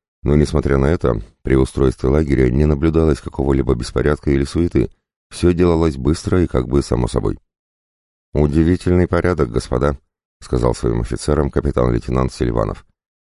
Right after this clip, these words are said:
«Ясно же, что все эти люди из разных краёв и даже разных времён — но выглядит всё так, будто это одна команда, действующая между собой в полном согласии. И что удивительно более всего,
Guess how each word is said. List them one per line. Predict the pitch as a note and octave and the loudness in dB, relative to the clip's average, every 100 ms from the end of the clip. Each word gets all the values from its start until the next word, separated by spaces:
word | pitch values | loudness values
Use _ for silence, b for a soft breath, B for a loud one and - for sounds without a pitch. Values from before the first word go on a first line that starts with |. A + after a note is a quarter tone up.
| _ | _
«Ясно | - C2 D#2 F#2+ | 0 2 2 0
же, | E2+ D#2 B1+ | 2 2 2
что | - C2+ | 0 -4
все | - D#2 | 2 2
эти | C#2+ - | 2 2
люди | C2+ C#2 C2+ | 2 2 2
из | B1 | 2
разных | C#2 C2 C2 | 2 2 -2
краёв | - C2 C2+ D2+ | 0 0 0 0
и | C2 | -2
даже | C2 B1 C2+ B1+ | -2 2 0 2
разных | C2+ C2+ C2 B1 | 0 0 0 -2
времён — | B1 C2 E2 D#2 - _ _ _ - | -2 0 0 -4 -12 _ _ _ -2
но | C#2+ | 0
выглядит | C#2 F2 F2 E2 D#2+ | 2 4 4 4 0
всё | - C#2+ | -2 -4
так, | - E2+ - - | 0 -4 -4 -10
будто | C2 D2+ - | -2 -2 0
это | D2+ D2+ D2 | 0 2 0
одна | C2 D2+ | 0 -2
команда, | - C2+ E2 C#2+ B1+ | 0 0 0 0 0
действующая | C2+ D2 - C2+ - C#2 | 0 -2 -2 -2 0 0
между | C#2+ A#1+ | 0 -2
собой | - B1 C#2+ D#2 | -4 -2 0 -2
в | |
полном | - D2 C#2+ | -2 -4 -4
согласии. | C#2 B1 D2 - G#1 - _ _ _ _ _ | -4 -2 -2 -2 -6 -8 _ _ _ _ _
И | D2+ | -2
что | - F2+ | 2 4
удивительно | D#2+ E2 F2+ F2+ E2 | 4 4 4 2 2
более | D2 D#2+ D2 | 2 2 2
всего, | C#2 C#2+ D#2+ G2+ | 2 0 2 0